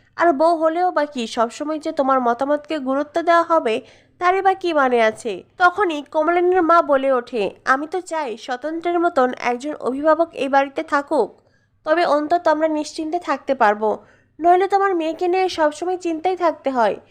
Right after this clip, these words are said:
তার বড় ছেলে আর বড় ছেলের বউ যা ভয়ঙ্কর, না জানি কখন আমার মেয়েটার কোন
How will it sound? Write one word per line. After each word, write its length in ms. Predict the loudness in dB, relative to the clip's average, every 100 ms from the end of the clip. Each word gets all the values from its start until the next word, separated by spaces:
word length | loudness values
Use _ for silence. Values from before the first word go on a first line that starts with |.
| _ _ -2
তার 140 | 2 4
বড় 200 | 4 4 4
ছেলে 280 | 0 -4 -4 -2
আর 120 | -4 -4
বড় 220 | -4 -4
ছেলের 300 | -6 -4 -2
বউ 260 | 0 2 2 0
যা 160 | -2 -4
ভয়ঙ্কর, 680 | 0 0 2 0 2 2 2 -4 _ _ -6
না 140 | 0 0
জানি 220 | 0 -6 -2
কখন 260 | -2 -2 0
আমার 200 | 2 0
মেয়েটার 340 | 0 -2 -4
কোন 220 | -2 -4